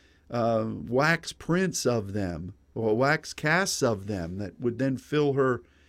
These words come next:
museums. Uh, you had, uh, a, a mount-, a small mountain built in the Tuileries, and Robespierre and others proclaiming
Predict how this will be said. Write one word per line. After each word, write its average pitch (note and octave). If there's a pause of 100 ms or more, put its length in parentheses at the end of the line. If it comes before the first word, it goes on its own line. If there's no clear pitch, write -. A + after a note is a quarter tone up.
(160)
museums. B2 (1700)
Uh, A2+
you C3
had, C3+
uh, A#2+ (220)
a, A#2 (280)
a A2
mount-, C3 (200)
a A#2
small D3
mountain C#3
built A#2+
in B2+
the A#2
Tuileries, C3+ (960)
and G#2
Robespierre D3
and C3
others D3 (1040)
proclaiming D#3